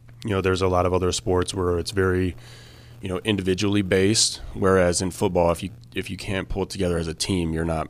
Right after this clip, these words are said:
you're not gonna make it happen. And so, you know, especially that group, you know, we went through a lot, as I told you, with the,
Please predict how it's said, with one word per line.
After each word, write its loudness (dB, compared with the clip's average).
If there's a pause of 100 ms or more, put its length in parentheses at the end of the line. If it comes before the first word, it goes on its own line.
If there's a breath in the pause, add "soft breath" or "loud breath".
you're -4
not -4
gonna -4
make -4
it -6
happen. -4
And -8
so, 0 (720 soft breath)
you -6
know, -2
especially 2
that 2
group, 0
you -2
know, -2
we 2
went 0
through 0
a 2
lot, 2
as -4
I -2
told -4
you, -6
with -8
the, -4